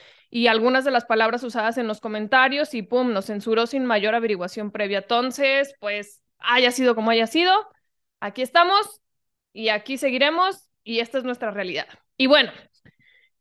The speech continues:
quédense para que les platique el contenido del post que nos mandó al exilio instagramero, pero antes, suscriban-, suscríbanse o suscríbanse, como <laughs> quieran,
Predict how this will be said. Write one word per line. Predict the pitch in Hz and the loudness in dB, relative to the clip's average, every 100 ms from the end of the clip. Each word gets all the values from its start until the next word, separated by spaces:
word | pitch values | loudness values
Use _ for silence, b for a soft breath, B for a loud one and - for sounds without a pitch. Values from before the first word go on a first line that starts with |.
| _ _ - | _ _ 4
quédense | 339 415 440 440 | 6 6 4 2
para | 415 302 | 4 4
que | 269 | 4
les | 254 | 0
platique | 269 247 294 247 302 339 | 0 0 0 4 6 6
el | 254 | 4
contenido | 240 240 233 247 277 311 | 2 0 2 2 2 4
del | 302 226 | 2 2
post | 262 269 277 | 0 0 -2
que | 269 | -6
nos | 240 220 | -4 -2
mandó | 233 226 233 | -2 0 2
al | 277 | 2
exilio | 294 - 285 254 262 | 0 -4 -8 -4 0
instagramero, | 262 254 247 226 214 214 233 269 | 0 0 -2 -2 -2 -2 0 -2
pero | 262 220 - | 0 -2 -2
antes, | 285 320 311 330 466 - | 0 0 0 -4 -6 -12
suscriban-, | 233 269 254 226 - - 302 311 320 311 | -12 -8 -6 -6 -12 -8 0 2 4 2
suscríbanse | - - 285 262 - 277 330 320 320 320 330 330 | -2 -4 -2 -4 -6 -4 0 0 2 2 2 0
o | - 220 | -4 -6
suscríbanse, | 220 220 - 320 311 302 349 | -6 -10 -2 2 2 2 -4
como | 240 214 | -4 -6
<laughs> | |
quieran, | 254 294 277 320 | -4 -2 -2 -4